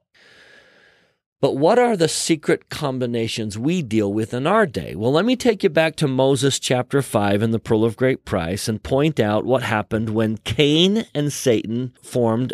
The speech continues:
the first secret combination. In chapter five of Moses,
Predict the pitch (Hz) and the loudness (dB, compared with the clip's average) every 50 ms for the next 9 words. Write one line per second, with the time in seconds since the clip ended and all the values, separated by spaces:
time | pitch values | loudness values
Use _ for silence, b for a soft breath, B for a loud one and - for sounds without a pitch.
0 | - - 107 117 110 - - - 143 151 143 - - - - 123 113 - - 110 | -8 -2 0 0 0 0 2 2 2 2 2 -2 -6 -2 -2 -2 -2 0 -4 -6
1 | - - - 98 95 95 87 87 87 78 - - - - _ _ _ _ b b | -4 -4 -6 -6 -4 -6 -6 -6 -8 -10 -10 -14 -16 -18 _ _ _ _ b b
2 | b b b b b b - 151 143 135 - - 170 175 190 - 208 196 - - | b b b b b b 0 0 0 0 0 0 0 0 2 2 0 0 2 2
3 | 160 147 147 131 147 147 127 123 123 117 107 104 95 92 92 90 98 110 - - | 2 2 2 2 0 -2 -2 0 0 0 0 0 -2 -4 -6 -8 -8 -8 -10 -12
4 | - - | -14 -14